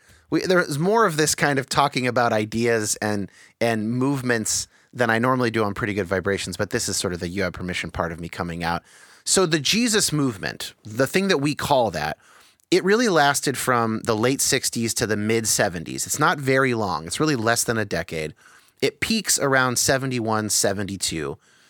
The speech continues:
There's a Time magazine cover story in nineteen seventy-one, and they're, they're on the cover of Time. You've probably seen it. It's like a, a sixties psychedelic-looking sort of portrait of Jesus.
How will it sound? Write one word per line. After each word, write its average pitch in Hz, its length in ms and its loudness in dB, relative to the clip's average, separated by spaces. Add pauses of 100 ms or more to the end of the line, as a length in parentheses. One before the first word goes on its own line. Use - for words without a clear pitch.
(220)
There's 139 280 2
a 127 40 0
Time 196 640 0
magazine 131 600 2
cover 123 340 -2
story 73 500 -4 (280)
in 113 140 -2
nineteen 113 360 -2
seventy-one, 101 640 -2
and 80 80 -8
they're, 95 140 -2
they're 127 240 4
on 117 100 0
the 98 80 -2
cover 147 400 0
of 127 80 -4
Time. 131 260 0 (220)
You've 151 160 -4
probably 202 240 2
seen 143 360 0
it. 101 100 0
It's - 180 -2
like 147 160 2
a, 127 220 4 (340)
a 143 100 2
sixties 190 500 2
psychedelic-looking 127 1000 0
sort 117 220 0
of 98 120 -4 (120)
portrait 127 420 0
of 98 140 -4
Jesus. 92 600 -4